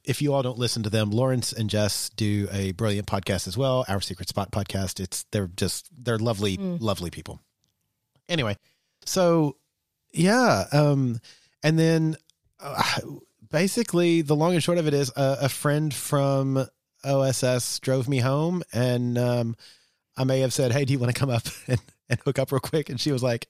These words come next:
Speaker 1: "Yes." So she came up, we had a quick play, and literally she smoke bombed.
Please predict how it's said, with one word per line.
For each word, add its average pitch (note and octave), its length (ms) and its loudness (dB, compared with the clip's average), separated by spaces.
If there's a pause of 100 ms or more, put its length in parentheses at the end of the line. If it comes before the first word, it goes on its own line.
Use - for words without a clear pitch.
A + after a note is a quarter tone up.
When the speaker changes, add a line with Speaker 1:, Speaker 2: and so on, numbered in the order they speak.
(140)
Speaker 1:
"Yes." G#2+ 380 -2
So - 180 -2
she - 140 -4
came D#3 160 0
up, D3 200 0 (380)
we C#3 400 2
had B2 320 0
a B2+ 60 0
quick D#3 220 0
play, C3+ 260 2
and A2+ 100 2
literally A2+ 380 2
she A2+ 160 -2
smoke G2+ 240 -4
bombed. E2 260 -4